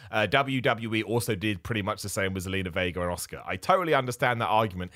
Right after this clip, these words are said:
It doesn't mean that either approach is right, though. That's the, <laughs> that's the issue. You know, like, uh, bu-, as we've been talking about, build is everything.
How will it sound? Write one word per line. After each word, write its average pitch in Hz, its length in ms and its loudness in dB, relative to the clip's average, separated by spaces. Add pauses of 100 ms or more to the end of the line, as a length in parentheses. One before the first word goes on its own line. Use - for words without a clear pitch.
(180)
It 131 80 -6
doesn't 196 300 2
mean 165 160 4
that 139 120 -2
either 135 220 0
approach 123 380 2
is 104 120 -4
right, 123 260 4
though. 73 200 -6
That's 139 220 2
the, 165 220 4
<laughs> - 40 -2
that's 175 160 6
the 156 220 2
issue. 82 380 -2 (360)
You 151 140 4
know, 113 160 4
like, 123 360 2
uh, 123 200 6
bu-, 170 320 4
as 180 180 4
we've 180 100 4
been 165 140 2
talking 214 240 2
about, 95 220 -2
build 170 240 4
is 135 80 2
everything. 120 420 2